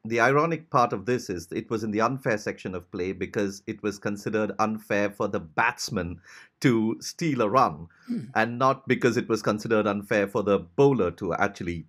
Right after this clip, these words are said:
Speaker 1: dismiss said batsman. Uh, but it always struck me as something interesting that it was called the Mankad and not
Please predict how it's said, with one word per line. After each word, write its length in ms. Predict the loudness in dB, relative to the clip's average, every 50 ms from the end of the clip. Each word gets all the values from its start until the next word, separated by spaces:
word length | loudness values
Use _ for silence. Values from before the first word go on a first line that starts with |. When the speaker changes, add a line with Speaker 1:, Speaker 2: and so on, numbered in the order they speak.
| _ _ -4
Speaker 1:
dismiss 480 | -2 -2 -2 -2 -4 -4 -4 -4 -8 -18
said 400 | -20 -6 -2 0 0 0 0 -2
batsman. 500 | -2 -2 -2 -4 -8 -12 -12 -12 -12 -14 -18 _ _ -20 -20 -20 -20 -20 _ _ _ _ -2
Uh, 260 | 0 2 2 0 -2 -4 _ _ _ _
but 400 | -4 2 4 4 4 4 0 _ _ _ _ _ _ _ _ _
it 140 | 4 6 6
always 320 | 6 4 4 2 -2 -4 -4
struck 340 | -4 -2 -2 -2 -2 -2
me 320 | -2 -2 0 0 -2 -2 0 2
as 500 | 4 6 6 4 2 0 -4 -12 -14 -14 -10
something 640 | -4 -2 -2 0 0 0 0 0 -2 -2 -4 -6 -8 _ _ _ _ _ _ -2
interesting 600 | 0 0 0 0 -2 -2 -2 -2 -2 -2 -2 0
that 140 | 0 -2 -2
it 120 | -2 -4 -6
was 140 | -6 -8 -4
called 280 | -2 0 0 0 0
the 80 | 0 -2
Mankad 720 | 0 0 0 0 -2 -4 -4 -2 -2 0 -2 -2 -6 -10 _ _ _ _ _
and 240 | 0 0 0 0 0
not 280 | 2 2 2 2 0